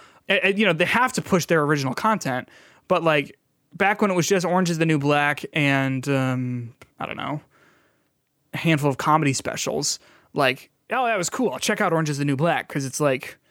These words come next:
the Netflix show. A-, and then it sort of turned into, you know, there, there's a hundred Netflix shows and it has The Office on it.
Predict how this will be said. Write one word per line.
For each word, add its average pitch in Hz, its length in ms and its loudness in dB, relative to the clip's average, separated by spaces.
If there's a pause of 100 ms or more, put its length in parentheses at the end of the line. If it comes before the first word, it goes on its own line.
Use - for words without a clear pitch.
(960)
the 170 160 0
Netflix 160 480 2
show. - 420 0 (640)
A-, - 220 -12
and 170 120 2
then 165 120 2
it 160 60 0
sort 160 180 2
of 143 60 -4
turned 156 220 -2
into, 135 720 0 (800)
you 170 100 0
know, 160 80 4
there, 160 200 2
there's 175 180 2
a 165 60 2
hundred 208 340 2
Netflix 180 340 2
shows 156 440 2
and 151 120 0
it 143 40 2
has 143 240 0
The 147 80 2
Office 131 360 0
on 135 200 -4
it. 73 100 -14